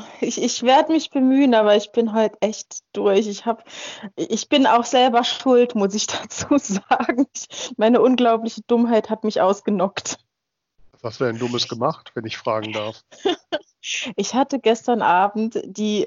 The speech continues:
Speaker 1: grandiose Idee in unserem idyllischen kleinen, äh, Dörfchen, weil das Wetter so schön war und ich mich so hippiemäßig gefühlt habe, mit dem Hund barfuß, äh, nachts noch spazieren zu gehen. Auf Asphalt.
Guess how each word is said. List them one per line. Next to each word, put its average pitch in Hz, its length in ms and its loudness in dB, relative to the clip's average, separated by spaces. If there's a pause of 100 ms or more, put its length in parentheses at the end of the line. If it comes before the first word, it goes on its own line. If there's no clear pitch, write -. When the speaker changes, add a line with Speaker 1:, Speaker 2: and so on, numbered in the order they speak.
Speaker 1:
grandiose 247 920 2
Idee 226 560 2
in 226 80 0
unserem 214 540 0
idyllischen 277 720 0
kleinen, 220 560 2
äh, 196 340 4
Dörfchen, 240 840 2 (500)
weil 214 160 4
das 226 160 0
Wetter 285 240 2
so 262 100 -2
schön 277 460 2
war 240 240 4
und 233 100 0
ich 240 140 -8
mich 254 160 -4
so 254 180 0
hippiemäßig 277 680 2
gefühlt 262 480 -2
habe, 240 540 4
mit 220 120 -2
dem 240 180 2
Hund 285 300 0
barfuß, 254 840 0
äh, 220 200 4
nachts 226 440 -2
noch 254 220 -2
spazieren 247 600 0
zu 220 140 -4
gehen. 196 540 2 (560)
Auf 240 180 0
Asphalt. 208 840 2